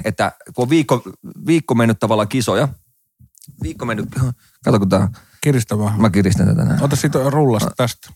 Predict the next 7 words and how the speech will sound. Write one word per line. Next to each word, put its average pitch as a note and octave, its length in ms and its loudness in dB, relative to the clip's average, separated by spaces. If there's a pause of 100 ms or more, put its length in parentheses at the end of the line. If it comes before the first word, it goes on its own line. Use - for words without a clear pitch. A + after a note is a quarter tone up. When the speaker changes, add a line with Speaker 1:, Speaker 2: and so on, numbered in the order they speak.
(180)
Speaker 1:
Mä, A2+ 60 2
mä G#2+ 120 4
otan G#2+ 160 4
itteni A2 260 0
niskastakin. - 540 -4 (160)
Speaker 2:
Tosta. B2 280 0 (1700)
Speaker 1:
Ottakaa, F#2 320 2